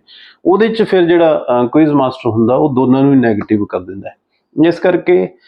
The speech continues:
ਕਿਉਂਕਿ ਤਿੰਨ ਜਣਿਆਂ ਦੀ ਟੀਮ ਹੁੰਦੀ ਆ, ਤਿੰਨੋਂ ਬੰਦੇ ਰਾਏ ਕਰਕੇ, ਅਹ, ਦੇਖੋ ਕਿ ਕਿਹੜਾ ਉੱਤਰ ਠੀਕ ਹੈ, ਉਸੇ ਹੀ ਉੱਤਰ ਦੇ ਉੱਤੇ ਤੁਸੀਂ ਆਪਦਾ ਠੀਕ ਨਿਸ਼ਾਨ ਲਗਾਓ। ਅੱਜ ਜਿਹੜੀ, ਅਹ, ਆਪਾਂ ਗੱਲ ਕਰਨੀ ਸੀ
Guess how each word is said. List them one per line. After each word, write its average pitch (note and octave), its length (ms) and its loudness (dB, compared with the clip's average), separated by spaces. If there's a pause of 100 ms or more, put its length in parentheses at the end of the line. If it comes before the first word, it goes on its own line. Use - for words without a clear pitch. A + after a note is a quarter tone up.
(140)
ਕਿਉਂਕਿ D3 200 0
ਤਿੰਨ C#3 300 2
ਜਣਿਆਂ D#3 200 2
ਦੀ D#3+ 100 2
ਟੀਮ D#3 280 2
ਹੁੰਦੀ C#3+ 320 0
ਆ, D#3+ 100 -4 (300)
ਤਿੰਨੋਂ E3+ 380 4
ਬੰਦੇ C3+ 360 2
ਰਾਏ A#2+ 240 2
ਕਰਕੇ, A#2+ 440 -4
ਅਹ, - 1000 -4
ਦੇਖੋ C#3 360 0
ਕਿ D#3+ 160 0
ਕਿਹੜਾ E3+ 360 0
ਉੱਤਰ D3 440 -2
ਠੀਕ A#2 420 -2 (140)
ਹੈ, B2+ 220 -2 (200)
ਉਸੇ F3 460 0
ਹੀ F3+ 260 0
ਉੱਤਰ D3 300 -2
ਦੇ C#3 120 2
ਉੱਤੇ C3+ 280 0
ਤੁਸੀਂ - 360 -2
ਆਪਦਾ A2+ 260 0
ਠੀਕ A2+ 380 -2 (420)
ਨਿਸ਼ਾਨ G#2 400 -2
ਲਗਾਓ। F#2 280 -8 (440)
ਅੱਜ E3+ 160 0
ਜਿਹੜੀ, F#3+ 460 0
ਅਹ, C3+ 420 0
ਆਪਾਂ C3+ 540 -4 (800)
ਗੱਲ C3 160 2
ਕਰਨੀ B2+ 340 0
ਸੀ B2 240 -2